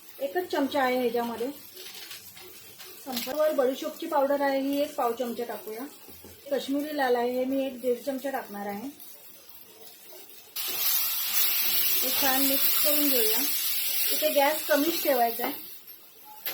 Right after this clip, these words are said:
आणि इथे ना गरम पाणीच टाकायचं आहे. कोमट करून घेतलं आहे मी पाणी. तर मी थोडं पाणी टाकून हे ना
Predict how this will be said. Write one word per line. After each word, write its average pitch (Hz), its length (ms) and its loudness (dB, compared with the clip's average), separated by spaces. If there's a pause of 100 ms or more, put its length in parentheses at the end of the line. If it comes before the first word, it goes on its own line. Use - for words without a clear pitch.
(160)
आणि 254 220 -4
इथे 285 260 2
ना 311 160 0 (380)
गरम 269 240 2
पाणीच 302 340 0
टाकायचं 214 420 -6
आहे. 285 100 -8 (1700)
कोमट 269 260 4 (120)
करून 302 200 4
घेतलं 285 300 6
आहे 254 120 4
मी 240 60 4
पाणी. 233 340 4 (1500)
तर 247 60 -16
मी 262 140 -8
थोडं 285 380 0
पाणी 269 340 -2
टाकून 294 360 -2 (640)
हे 269 100 -4
ना 311 160 -2